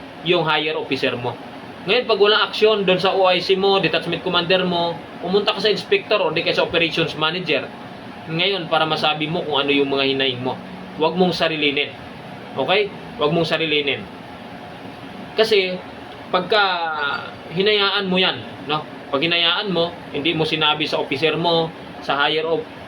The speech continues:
sa higher, ah, operations, no? Walang mangyayari dyan sa nagiging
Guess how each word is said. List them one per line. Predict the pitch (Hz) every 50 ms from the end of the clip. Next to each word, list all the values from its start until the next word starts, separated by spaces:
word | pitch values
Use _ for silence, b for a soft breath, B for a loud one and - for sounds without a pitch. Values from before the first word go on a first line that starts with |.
| - 151 151
sa | 160 156 151 151
higher, | 156 160 160 165 160 160 160
ah, | 156 156 156 156 151 156 151 151 151 151 151 156 - -
operations, | 143 139 170 175 202 196 185 190 185 170 170 170 165 - - - - - - - - - - -
no? | 170 175 170
Walang | 170 180 185 185 185
mangyayari | 185 185 180 180 180 175 170 170 175 170
dyan | 160 170 165
sa | 160 170 156
nagiging | 156 156 151 151 147 156 151 151